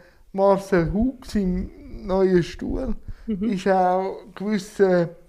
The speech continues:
Speaker 1: gewisse Stimmen ist dann ob sie gekommen, dass das ja wettkampfverzehrend ist, so Profi-Stühle und so tüfteln. Was,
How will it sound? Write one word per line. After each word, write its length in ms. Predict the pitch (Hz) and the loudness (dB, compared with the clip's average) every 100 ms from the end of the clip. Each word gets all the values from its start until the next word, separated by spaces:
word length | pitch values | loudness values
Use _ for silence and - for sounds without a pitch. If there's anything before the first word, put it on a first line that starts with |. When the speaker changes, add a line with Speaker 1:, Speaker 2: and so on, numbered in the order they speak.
| _ - _ _ | _ -20 _ _
Speaker 1:
gewisse 1040 | 180 190 196 185 - - 185 180 180 240 175 | -4 0 0 -2 -16 -10 -8 -6 -8 -8 -8
Stimmen 540 | - 214 220 240 208 | -4 -2 0 4 4
ist 160 | 185 190 | 4 0
dann 120 | 196 | -6
ob 420 | - 202 196 - | -2 -4 -4 -16
sie 200 | - 214 | -4 -4
gekommen, 340 | 196 196 196 | 0 2 2
dass 200 | 190 170 | -2 -8
das 160 | - 160 | -8 -4
ja 300 | 170 160 165 | -2 -2 0
wettkampfverzehrend 1400 | 185 196 - 208 208 202 - 208 - 202 190 190 190 190 | 0 -2 -2 0 0 -2 -6 -8 -2 2 2 2 -4 -8
ist, 400 | 202 202 185 - - - _ | -10 -8 -10 -12 -20 -20 _
so 240 | - 190 | -4 -2
Profi-Stühle 1300 | 180 - 196 196 196 185 - - 202 202 196 190 180 | -2 2 4 4 2 -4 -4 -12 -8 0 0 2 -2
und 220 | 180 180 | -4 -4
so 320 | - 190 190 - - | 0 0 -2 -20 -10
tüfteln. 720 | 214 208 196 - - 196 185 - - - _ - | -4 -4 -6 -16 -6 -4 -4 -8 -20 -20 _ -6
Was, 320 | 180 165 175 | -4 -4 -8